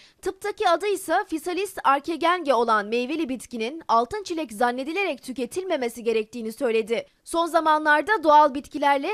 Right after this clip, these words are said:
özellikle altın çilekle zayıflama yöntemlerine büyük rağbet olduğunu hatırlatan Profesör Doktor Gülendam Tümen, doğal olarak yetişen ve tıpkı altın çileğe benzeyen bu bitkiye karşı herkesin dikkatli olması gerektiğini,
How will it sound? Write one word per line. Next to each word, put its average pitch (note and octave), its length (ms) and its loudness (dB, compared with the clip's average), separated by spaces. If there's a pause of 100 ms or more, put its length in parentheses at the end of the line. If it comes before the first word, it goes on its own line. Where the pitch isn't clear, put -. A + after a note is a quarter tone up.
özellikle C4 560 0
altın A#3 360 0
çilekle D#4 440 -4
zayıflama C4 480 -2
yöntemlerine B3+ 840 -4
büyük C#4+ 280 -4
rağbet B3 360 0
olduğunu E4 340 -2
hatırlatan A#3+ 640 -2
Profesör C4 580 -4
Doktor C#4 340 2
Gülendam A#3 540 -2
Tümen, A3 380 -6 (320)
doğal E4+ 260 4
olarak F4 420 -2
yetişen D#4+ 480 -2
ve G3+ 120 -2
tıpkı - 480 -8
altın C4 420 0
çileğe D#4+ 360 0
benzeyen A#3+ 540 -2
bu D#4+ 120 -4
bitkiye D#4 380 -6
karşı A3 540 0 (240)
herkesin F#4 640 -4
dikkatli C#4+ 440 -2
olması D#4 380 0
gerektiğini, A#3 680 -4